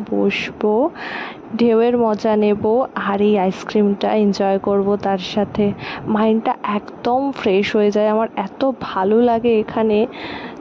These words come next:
যে যেতেই ইচ্ছা করে না just। তো পরের দিনই চলে যাওয়ার আছে আমাদের, রাতে ট্রেন আছে, তো তার কারণে আমি চাই যতটা সম্ভব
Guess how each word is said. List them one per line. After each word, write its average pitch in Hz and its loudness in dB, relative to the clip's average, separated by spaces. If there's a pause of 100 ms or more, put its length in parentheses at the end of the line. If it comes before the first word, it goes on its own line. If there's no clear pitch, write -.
(200)
যে 208 4 (460)
যেতেই 240 2
ইচ্ছা 208 0
করে 190 2
না 196 2
just। 196 -2 (220)
তো 196 2 (120)
পরের 220 0
দিনই 254 2
চলে 240 2
যাওয়ার 233 2
আছে 226 0
আমাদের, 214 2
রাতে 208 0 (100)
ট্রেন 220 2
আছে, 214 0 (420)
তো - -2
তার 220 -2
কারণে 214 0
আমি 220 0
চাই 214 -2
যতটা 233 0
সম্ভব 214 0